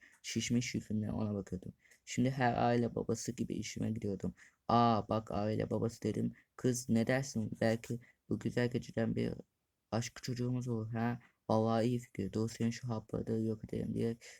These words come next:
tüm doğum kontrol haplarını alıp banyoya gitti. Sifon sesine bakılırsa klozete atmış olmalıydı. Geri geldiğinde yüzünde anlamsız bir mutluluk vardı. "Vallahi bana babalık yakışır ha.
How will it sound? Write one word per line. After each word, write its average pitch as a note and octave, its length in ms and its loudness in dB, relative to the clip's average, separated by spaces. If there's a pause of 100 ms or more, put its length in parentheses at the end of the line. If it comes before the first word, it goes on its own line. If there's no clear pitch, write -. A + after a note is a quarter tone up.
tüm A#2+ 220 2
doğum A#2+ 280 4
kontrol A2+ 460 -4 (640)
haplarını A2 920 0 (180)
alıp A2 500 -2
banyoya A2+ 320 4
gitti. F#2+ 360 -6
Sifon - 360 -4
sesine A#2 420 -6
bakılırsa A#2 480 -4
klozete A2 920 -4 (380)
atmış - 380 -4
olmalıydı. G2+ 560 -2
Geri - 220 0
geldiğinde A2 480 0 (460)
yüzünde A2+ 360 2
anlamsız A2+ 640 0
bir A2 80 2
mutluluk A2+ 380 0
vardı. G2 240 -4
"Vallahi A2 440 0
bana A2 240 0
babalık A2 360 -6
yakışır - 320 -4
ha. G#2+ 180 0